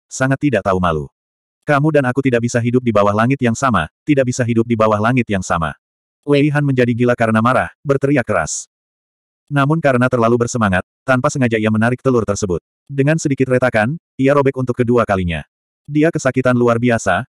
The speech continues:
mulutnya berbusa, dan langsung pingsan. Duel ini, Xia Ping menang. Pada saat ini, suara mekanis terdengar, mengumumkan kemenangan Xia Ping. Suara mendesing.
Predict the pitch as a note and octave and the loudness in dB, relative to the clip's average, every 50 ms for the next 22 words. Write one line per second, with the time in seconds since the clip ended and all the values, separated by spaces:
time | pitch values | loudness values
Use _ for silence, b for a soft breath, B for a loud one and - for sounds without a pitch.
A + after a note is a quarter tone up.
0 | _ _ - A#2+ A#2+ A#2+ C3+ C#3+ D3+ D3+ C#3+ C#3+ C3 A#2+ - - F#2 D#2+ - _ | _ _ -6 -2 0 0 2 2 0 0 0 0 0 0 0 -2 -4 -4 -4 _
1 | - D3+ E3+ A3+ A#3+ A#2 B2 C3+ C#3+ - - C3 G#2+ G2+ G#2 G2 - - F2 D#2+ | -6 -2 0 0 2 2 0 0 -2 -2 -4 -4 -4 -2 -4 -4 -4 -4 -4 -4
2 | D2 C#2+ _ _ _ _ _ _ _ _ _ _ _ _ - C#3 C#3+ D3 D3 D#3 | -6 -10 _ _ _ _ _ _ _ _ _ _ _ _ -4 2 2 4 4 4
3 | C#3+ A#2 G#2 G#2 C3 F#3 - _ _ _ - - - D#3+ D#3+ E3 D#3+ D3+ C#3 B2 | 2 0 0 0 0 -2 -4 _ _ _ -8 -2 0 2 2 2 2 0 0 0
4 | A2 G2 F2 D#2+ C#2+ - _ _ _ _ _ _ _ _ _ _ _ _ _ _ | 0 -2 -2 -4 -8 -14 _ _ _ _ _ _ _ _ _ _ _ _ _ _
5 | _ _ _ - D3+ D3 C#3 C#3 - C#3 C3 - B2+ A#2+ G#2 G2+ A2+ E3 F#3+ _ | _ _ _ -2 0 2 2 2 0 0 -2 -2 0 0 0 0 0 0 -2 _
6 | _ _ - - C#3 C#3 C3 C#3+ D3 C#3+ C3+ C3 B2 A#2+ - - B2+ A#2+ A2+ G#2 | _ _ -6 0 2 2 2 2 2 0 0 0 0 0 0 0 0 0 0 0
7 | F#2+ E2+ E2 F2 _ _ - D3+ C#3 A#2 A2+ A2 A#2+ B2 C#3+ D3+ D3+ C#3+ B2 A#2 | 0 -2 -4 -8 _ _ -4 0 0 2 2 2 0 0 0 0 0 -2 -2 0
8 | A2 A#2 B2 A#2+ G#2 - - A2 G2 - F2+ E2 D2+ C#2 - _ _ _ _ _ | 0 2 2 0 0 -2 -2 -4 -4 -4 -4 -8 -8 -10 -16 _ _ _ _ _
9 | _ _ _ _ _ _ _ _ _ _ _ - - D3+ D3 C#3 C3+ D3 D#3 D3+ | _ _ _ _ _ _ _ _ _ _ _ -8 -2 0 2 2 2 2 0 0
10 | C#3+ C3 A#2 - - F#2+ E2+ D2+ | 0 -2 -2 -4 -4 -6 -8 -8